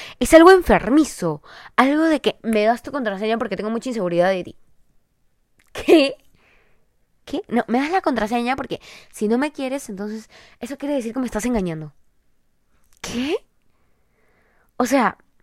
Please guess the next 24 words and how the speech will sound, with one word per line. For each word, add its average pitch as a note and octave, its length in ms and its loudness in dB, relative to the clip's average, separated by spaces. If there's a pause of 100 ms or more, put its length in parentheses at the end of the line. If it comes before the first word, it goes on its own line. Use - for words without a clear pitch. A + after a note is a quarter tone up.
(240)
si A#3+ 200 -10
tú F#4+ 180 -2
estás B4+ 260 2
haciendo D4 340 4
eso, G#3+ 400 -4 (100)
amiga, A#3 400 -2
amigo, A#3 320 -2
estás C#4 240 -6
haciendo C#4 260 -8
eso, C4+ 120 -6
hermana, A#3+ 340 -2 (240)
amiga, G#3 300 -6
mujer, G#3+ 480 -6
brothercillo, F#3+ 960 -6 (1080)
entonces, A#3+ 460 -8 (340)
como A#3+ 220 -6
consejo, B3+ 720 -8 (280)
ya, G#3+ 280 -10
como A#3+ 240 -8
un D#4 240 -10
gran, C#4+ 260 -2
gran, B3+ 240 -6
gran C4 240 -6
consejo, E3+ 800 -8